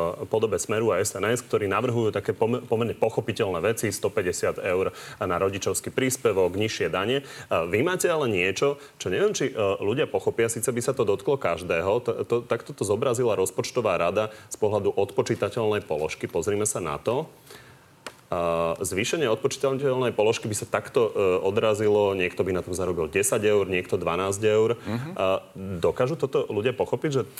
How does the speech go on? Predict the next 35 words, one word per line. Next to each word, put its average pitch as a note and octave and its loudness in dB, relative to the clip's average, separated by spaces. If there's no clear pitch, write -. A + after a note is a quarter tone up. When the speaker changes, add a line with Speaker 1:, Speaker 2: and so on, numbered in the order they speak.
Speaker 2:
Viete, F3+ 0
o - -4
čo D3+ -6
sa D3 -2
jedná? A2+ 2
Speaker 1:
toto A2+ 4
im A#2 0
Speaker 2:
Jedná G#2+ 0
sa - -
Speaker 1:
prinieslo G#2+ 2
Speaker 2:
o G#2+ 0
to, A2+ 2
Speaker 1:
mozgy? C#3 2
Speaker 2:
že G2+ 0
každý G2+ -2
občan, D#2+ -4
ktorý F2 0
robí, F2+ -2
pracuje, G#2 -4
bude C#3 2
mať G2 -2
viac A2 0
v - -6
peňaženke, F2 -4
ak - -4
to, F2 -2
toto - -4
prejde, G2 0
od A#2+ 2
desať G2+ 0
po, F2+ 2
tak, F2 0
ako G2 -4
sa F#2 -2
dohodneme. D#2 -6